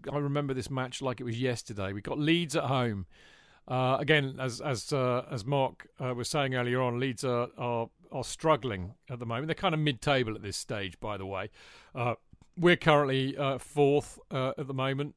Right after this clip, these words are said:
uh, so we've dropped down a bit. Uh, this was a brilliant match, uh, a weekday match, bloody freezing. I remember it absolutely freezing,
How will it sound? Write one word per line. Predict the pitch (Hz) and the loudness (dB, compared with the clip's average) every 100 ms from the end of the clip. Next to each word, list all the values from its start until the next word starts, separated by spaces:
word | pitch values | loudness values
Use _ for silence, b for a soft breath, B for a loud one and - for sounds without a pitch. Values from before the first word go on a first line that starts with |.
| _ | _
uh, | 147 131 | -6 -4
so | 120 147 131 127 | -4 -2 0 0
we've | 123 120 | -2 -4
dropped | 147 147 | -2 -2
down | - 127 113 | -2 -2 -2
a | |
bit. | 104 120 113 b b b b b | -2 -2 -2 b b b b b
Uh, | 135 139 | -2 -2
this | 196 185 | 0 -2
was | 160 | 0
a | 147 | -4
brilliant | 107 _ 175 156 123 117 | -4 _ 6 6 4 -2
match, | 123 123 107 - - | -4 -4 -6 -8 -4
uh, | 139 135 | -2 0
a | |
weekday | 139 156 156 143 131 | 2 2 2 0 2
match, | 123 123 - - _ | 0 -2 -4 -18 _
bloody | - - 156 | -12 -8 -8
freezing. | - - 190 185 123 95 | -8 0 2 2 0 -4
I | 92 | -6
remember | 135 165 127 | -4 -4 -4
it | - - - | -6 -14 -8
absolutely | - - - 160 | -8 -6 -8 -6
freezing, | 156 160 151 139 107 95 | -6 0 0 0 -2 -6